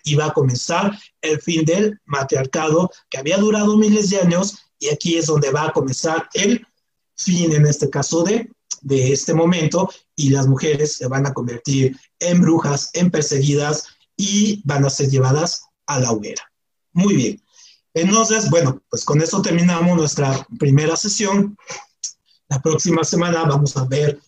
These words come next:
estos juicios, eh, sumarios que se hacían contra las mujeres, donde, eh, comenzaron a ser brujas,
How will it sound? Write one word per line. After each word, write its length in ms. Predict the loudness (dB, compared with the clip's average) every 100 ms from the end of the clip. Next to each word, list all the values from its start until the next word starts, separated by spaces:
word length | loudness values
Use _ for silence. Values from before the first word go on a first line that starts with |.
| _
estos 320 | -4 -2 -2
juicios, 640 | -2 -2 0 0 0 -2 -2
eh, 220 | 0 0
sumarios 760 | 0 2 4 4 2 0 -2 -6
que 340 | -12 -10 -10
se 120 | -8
hacían 340 | -4 -2 -2 -2
contra 380 | -4 -4 -4 -4 -10 _ _
las 200 | -2 4
mujeres, 680 | 4 4 2 0 -2 -4 -12
donde, 260 | -18 -20 -20
eh, 300 | -20 -20 -20 -20
comenzaron 460 | -20 -12 -4 -2
a 20 |
ser 160 | 0 2
brujas, 360 | 2 2 0